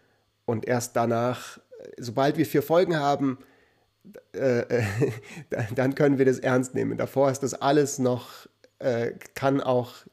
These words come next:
der Podcast existiert erst, nachdem wir mindestens vier Folgen haben." Weißt du noch, Jochen, wie er das gemeint hat?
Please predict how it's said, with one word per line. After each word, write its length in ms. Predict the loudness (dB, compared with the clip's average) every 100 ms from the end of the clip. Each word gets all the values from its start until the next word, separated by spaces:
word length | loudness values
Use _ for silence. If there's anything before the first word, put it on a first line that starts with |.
| -6
der 100 | -2
Podcast 460 | 0 0 0 -4
existiert 580 | -4 -6 -6 0 0 2
erst, 300 | 0 0 -2
nachdem 340 | -4 -2 -2 0
wir 100 | 2
mindestens 420 | 2 0 -4 -8
vier 160 | -6
Folgen 300 | -2 -2 -2
haben." 120 | -4 -2
Weißt 180 | -2
du 40 | -2
noch, 140 | -4
Jochen, 280 | -6 -6 -4
wie 60 | -2
er 40 |
das 120 | -2
gemeint 300 | -4 -4 -4
hat? 140 | -6